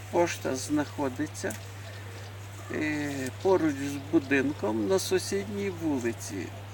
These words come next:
Її видно звідси. Е, я зрізаю,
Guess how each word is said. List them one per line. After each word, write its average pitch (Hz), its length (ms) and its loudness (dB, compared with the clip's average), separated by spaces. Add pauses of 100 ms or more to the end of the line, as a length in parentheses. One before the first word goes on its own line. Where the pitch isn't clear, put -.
Її 185 500 0
видно 143 600 2
звідси. 98 420 -6 (880)
Е, 143 300 2 (120)
я 202 180 8
зрізаю, 160 800 6